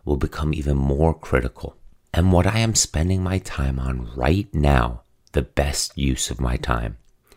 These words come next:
Is this helping one of my three legs of the stool progress? Am I serving my family?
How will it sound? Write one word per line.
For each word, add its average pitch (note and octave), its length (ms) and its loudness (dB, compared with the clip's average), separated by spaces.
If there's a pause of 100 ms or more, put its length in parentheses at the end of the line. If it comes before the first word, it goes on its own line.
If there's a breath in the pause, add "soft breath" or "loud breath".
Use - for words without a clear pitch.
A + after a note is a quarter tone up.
(520 loud breath)
Is F2 140 4
this G#2 180 4
helping E2 480 4
one C#2 180 4
of C#2 120 2
my C2+ 160 2
three C#2 240 -2
legs B1+ 280 0
of B1+ 120 0
the - 80 -6
stool C#2 520 -2 (100)
progress? C2+ 640 0 (920 loud breath)
Am F2+ 120 2
I G2+ 80 4
serving D#2 500 6
my B1+ 140 2
family? C#2+ 680 0